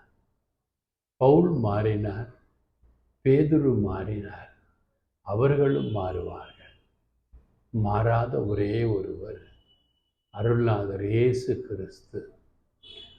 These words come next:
அவர் ஏன் மாறுவதே இல்லை என்று பார்ப்பீர்களே ஆனால், உங்கள் மீது,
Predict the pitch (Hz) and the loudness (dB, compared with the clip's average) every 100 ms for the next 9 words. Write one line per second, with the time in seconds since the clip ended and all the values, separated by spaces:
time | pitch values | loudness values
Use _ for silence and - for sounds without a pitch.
0 | _ 135 139 147 165 208 202 143 120 147 | _ 6 8 10 12 12 10 4 2 2
1 | 180 185 165 156 170 160 131 135 147 131 | 8 8 8 4 2 4 2 2 2 0
2 | 113 110 104 - 104 123 - 127 113 104 | -2 -6 -10 -10 -14 -14 -8 -4 -4 -6
3 | 95 90 - - - - - - _ _ | -14 -16 -20 -20 -20 -20 -20 -20 _ _
4 | - - - _ _ 110 131 151 151 147 | -20 -20 -20 _ _ 0 2 4 4 2
5 | 110 107 101 - - | 2 -4 -4 -6 -12